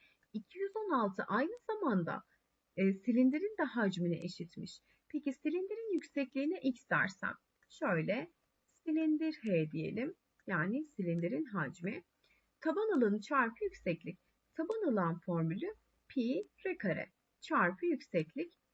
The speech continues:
h diyeceğiz. Şimdi yerine yerleştirelim bunları. Pi çarpı r kare, r yerine iki yazarsam ikinin karesi dört çarpı yüksekliği bilmiyorum. Buraya da x diyeceğiz.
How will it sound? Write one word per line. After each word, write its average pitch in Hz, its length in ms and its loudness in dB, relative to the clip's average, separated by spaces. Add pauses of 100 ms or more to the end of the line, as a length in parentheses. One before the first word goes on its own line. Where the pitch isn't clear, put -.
h 254 340 4
diyeceğiz. - 460 -6 (100)
Şimdi 427 360 0
yerine 170 320 4
yerleştirelim 156 840 2
bunları. 202 380 -4 (380)
Pi - 140 -8 (140)
çarpı 190 600 2 (440)
r 339 160 0
kare, 262 340 -2 (300)
r 330 320 2
yerine 269 280 4
iki 254 240 -6
yazarsam 285 680 0
ikinin 311 340 0
karesi 220 480 0
dört 262 220 -2 (380)
çarpı 370 380 -2
yüksekliği 294 640 -2
bilmiyorum. 214 520 2 (420)
Buraya 202 320 4
da 185 80 -6
x - 340 -6
diyeceğiz. 160 320 -2